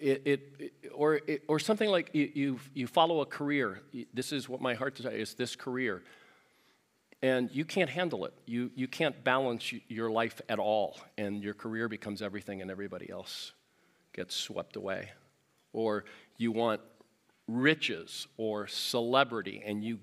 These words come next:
get that, and it actually ruins your life because you're not good at handling that. So what if your heart is lying to you or simply wrong? And what if your desires can only be fulfilled by hurting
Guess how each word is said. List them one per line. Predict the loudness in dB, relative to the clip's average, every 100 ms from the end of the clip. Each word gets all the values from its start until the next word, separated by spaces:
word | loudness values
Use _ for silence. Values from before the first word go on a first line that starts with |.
| 0
get | 0 2
that, | -4 -4 -6 -8
and | -8
it | -4
actually | -4 -4 -8 -8 -14 -12
ruins | -6 -6 -4 -6
your | -6
life | -6 -8 -10
because | -16 -12 -14 -16 _ _ _ _ _ _ _ -6
you're | 0
not | 0 0
good | -6
at | -6
handling | -8 -8 -12 -18 -18
that. | -18 -20 -20 _ _ _ _ _ _ _ _ _ _ _ _ _ _ _ _ -16
So | -4 0
what | 2 2
if | 2
your |
heart | 2 0
is | 0
lying | -2 0 -2
to | -6
you | -6
or | -8
simply | -10 -12 -12
wrong? | -12 -14 -16 _ _ _ _ _ _ _ _ _ _ _ _ _ _ _ _ _ _ _ _ 0
And | 2
what | 4
if | 2
your |
desires | 0 4 4 4 0 -4
can | -6 -6 -2
only | -2 0 -2 -6 -10
be |
fulfilled | -6 -8 -6 -6 -4
by | -4
hurting | -6 -8 -8 -10